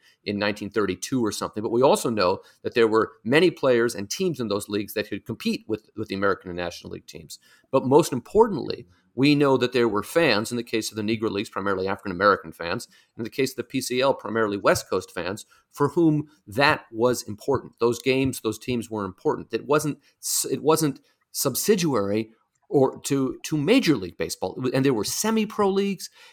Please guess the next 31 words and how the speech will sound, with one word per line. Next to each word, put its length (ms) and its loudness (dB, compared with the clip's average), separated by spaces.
and 100 2
there 120 6
were, 260 2
you 80 2
know, 100 4
high 200 2
school 320 2
and 120 -4
college 360 0
teams 280 -4
and 140 -8
town 300 -2
teams 260 -4
that 160 -6
really 640 2
mattered, 420 0
not 380 6
just 500 0
as 380 0
a 100 -4
funnel 520 0
to 420 0
the 80 -2
major 360 0
leagues. 380 -4
And 140 -6
that 160 2
hegemony 760 0
means 300 2
that 100 4
it's 140 -4